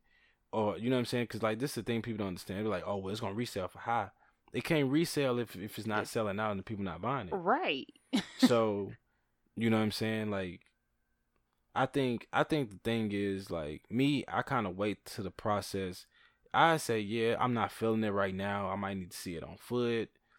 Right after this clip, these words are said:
Speaker 1: I might need to see somebody style it out."
Speaker 2: Right. Let me
Speaker 1: You
Speaker 2: live
Speaker 1: know what I'm
Speaker 2: with it a
Speaker 1: saying?
Speaker 2: little bit.
Speaker 1: Before I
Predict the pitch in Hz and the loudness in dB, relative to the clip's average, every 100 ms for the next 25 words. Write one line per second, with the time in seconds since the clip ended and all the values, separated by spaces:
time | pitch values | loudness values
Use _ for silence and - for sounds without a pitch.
0 | _ - 110 104 98 95 101 92 87 76 | _ -8 -4 -4 -4 -6 -8 -6 -6 -8
1 | - - 90 87 80 101 123 120 117 233 | -10 -6 -6 -6 -6 0 2 4 4 4
2 | 160 - - 180 208 220 220 190 - - | 2 -2 -6 0 0 2 0 4 6 6
3 | 151 - 110 110 139 139 135 131 110 113 | 6 6 2 2 0 0 0 0 0 0
4 | 104 90 98 107 98 | 0 0 -2 -2 -2